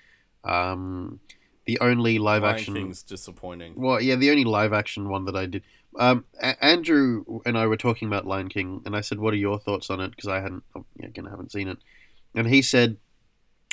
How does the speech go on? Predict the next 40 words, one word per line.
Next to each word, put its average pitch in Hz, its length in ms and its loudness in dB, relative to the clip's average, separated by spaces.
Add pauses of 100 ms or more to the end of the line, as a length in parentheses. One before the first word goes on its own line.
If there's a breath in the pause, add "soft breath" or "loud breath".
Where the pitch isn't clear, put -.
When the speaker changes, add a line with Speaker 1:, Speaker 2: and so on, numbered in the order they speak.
(580 loud breath)
Speaker 1:
"The 135 100 4
problem 180 280 4
with 202 120 -2
making 151 380 2
the 123 100 4
animals 113 340 2
real 101 360 0
is 95 120 -2
that 101 200 0
real 123 280 2
animals 113 340 0
don't 104 240 0 (140)
show 101 300 0
emotion 92 680 -6 (220)
like 95 260 -8
we 98 200 -2
do, 95 160 -6
like 95 280 -8
humans 92 360 -6
do. - 280 -8
The 113 120 0
cartoon 127 760 2
allowed 107 340 2
them 104 160 -4
to 104 80 -8
show 101 240 -2
the 95 100 -2
emotion. 92 560 -6 (520 soft breath)
So, 113 480 4 (1000)
for - 160 -2
the 120 200 0
cartoon, - 960 2
or 127 80 4
for 123 100 -6
the 123 80 2
live 127 240 6
action 123 280 2
one 104 240 0
to - 180 -4
work, 95 760 0